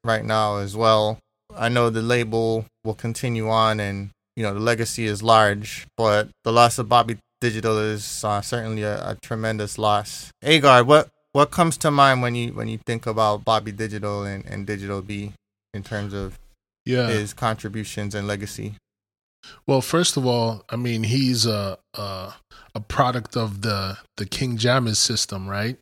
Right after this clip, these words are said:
Speaker 2: So a lot of work being done that, that was done there, you know, a lot of engineering duties there. But my most me-,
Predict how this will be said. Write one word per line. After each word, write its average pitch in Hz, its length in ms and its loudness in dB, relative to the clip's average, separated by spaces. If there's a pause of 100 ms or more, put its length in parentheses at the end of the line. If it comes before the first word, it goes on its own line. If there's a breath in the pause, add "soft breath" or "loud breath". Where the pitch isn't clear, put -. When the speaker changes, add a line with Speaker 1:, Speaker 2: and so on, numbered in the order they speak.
(220)
Speaker 2:
So 113 440 0
a - 20 -2
lot 117 260 2
of 120 80 0
work 120 300 0
being 113 220 -2
done 110 240 0
that, 110 380 -2
that 107 140 -4
was 104 200 -4
done 107 260 -2
there, 113 400 0 (200)
you 110 60 -6
know, 101 160 -2
a 101 40 -4
lot 107 240 -2
of 104 120 -6
engineering 110 520 -4
duties 104 340 -2
there. 107 240 0
But 101 220 -4 (160)
my 110 120 -4
most 139 360 -2
me-, 123 140 -2